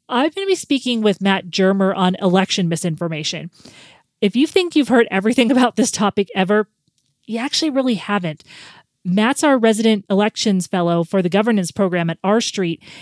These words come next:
and he's an expert on a lot of legislative matters, including election laws and how elections happen in various states. But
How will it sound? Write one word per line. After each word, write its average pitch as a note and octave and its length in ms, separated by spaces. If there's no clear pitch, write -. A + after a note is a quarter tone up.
and G3 180
he's D#4 240
an F4+ 100
expert B3 460
on G3+ 140
a G3+ 60
lot F#3+ 180
of F3+ 160
legislative A3+ 580
matters, F#3+ 540
including G3 640
election G3 540
laws E3 340
and E3+ 160
how A3+ 180
elections G#3 420
happen A#3+ 400
in F3 140
various G3 360
states. - 600
But C4+ 280